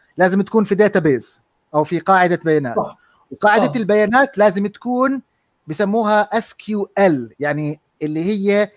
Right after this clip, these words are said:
Speaker 1: معتمدة على الكويرينج أو، أو اللي هي، آه، آه، شو بيقولوا، شو بيقولوا، مش عارف شو بيقولوا لها بالعربي، بس اللي هي الطريقة اللي أنت بتطلب منها من المعلومة إنها، إنها تطلب منها، تطلب معلومة معينة وتيجي لك،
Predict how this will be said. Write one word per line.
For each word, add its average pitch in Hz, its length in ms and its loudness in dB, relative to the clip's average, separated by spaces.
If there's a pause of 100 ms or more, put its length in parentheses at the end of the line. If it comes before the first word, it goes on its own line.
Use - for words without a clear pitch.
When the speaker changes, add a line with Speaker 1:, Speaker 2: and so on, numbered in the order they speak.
(240)
Speaker 1:
معتمدة 190 480 2
على 185 140 6
الكويرينج 180 680 2
أو، 151 300 2
أو 165 200 0
اللي 170 160 -6
هي، 185 340 0 (160)
آه، 151 480 -2 (380)
آه، 127 400 -4 (120)
شو 180 140 -10
بيقولوا، 185 260 0
شو 175 60 -6
بيقولوا، 170 200 -10
مش 165 100 -14
عارف 180 140 -2
شو 180 80 -4
بيقولوا 175 120 -2
لها 165 80 2
بالعربي، 165 580 0 (340)
بس - 240 -2
اللي 180 140 0
هي 214 420 4 (260)
الطريقة 220 400 2
اللي 202 160 4
أنت 202 140 -2
بتطلب 233 460 -2
منها 196 540 -2
من 165 140 -4
المعلومة 185 540 2
إنها، 185 240 -4 (200)
إنها 175 460 -2 (260)
تطلب 190 240 -4
منها، 196 180 -4
تطلب 190 340 -6
معلومة 175 320 0
معينة 214 300 2
وتيجي 185 340 0
لك، 123 240 -6